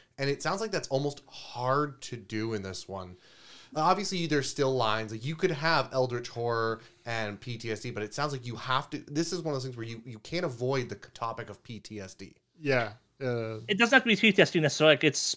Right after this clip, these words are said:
Speaker 3: they have a whole list of things you can pull from that kind of make your agent worse. But yeah, it's, like I said, this is not a game for everyone. This is definitely kind of, if there was a tabletop R P G that kind of fits that P G thirteen R category,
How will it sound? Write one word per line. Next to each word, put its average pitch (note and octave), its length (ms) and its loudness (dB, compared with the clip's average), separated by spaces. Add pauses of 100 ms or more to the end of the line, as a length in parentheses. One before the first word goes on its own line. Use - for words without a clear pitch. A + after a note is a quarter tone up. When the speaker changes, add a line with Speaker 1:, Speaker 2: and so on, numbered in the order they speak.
Speaker 3:
they D#3 300 4
have E3+ 140 10
a D#3 40 10
whole E3+ 200 8
list C3+ 240 4
of C3+ 100 -4
things C3+ 280 2
you C#3 60 -4
can C3 140 -4
pull C3 200 0
from B2+ 220 2
that A#2+ 160 0
kind B2 180 2
of A2 60 -2
make A#2 160 0
your A#2+ 120 -2
agent A#2+ 300 0
worse. A#2 300 -4
But B2+ 100 -12
yeah, A#2+ 220 4
it's, B2 180 2 (340)
like F#3+ 140 8
I F3+ 80 10
said, A#2+ 200 6
this A2+ 140 0
is D3+ 100 0
not E3 200 8
a D#3+ 40 6
game C#3+ 360 6
for C3+ 380 0
everyone. A#2+ 320 0
This A2 120 -6
is G#2 80 -6
definitely B2+ 360 4
kind B2 340 2
of, A#2 240 0 (380)
if D3 140 4
there C#3+ 120 8
was C3+ 300 8
a B2+ 120 8
tabletop B2+ 540 4
R B2 140 4
P C3 100 0
G A2 60 -8
that A#2 160 2
kind B2 120 4
of A2+ 100 0
fits - 260 0
that A#2+ 260 4
P C3 140 0
G A#2 180 -8
thirteen B2 460 -4
R A2+ 260 0
category, A#2 720 0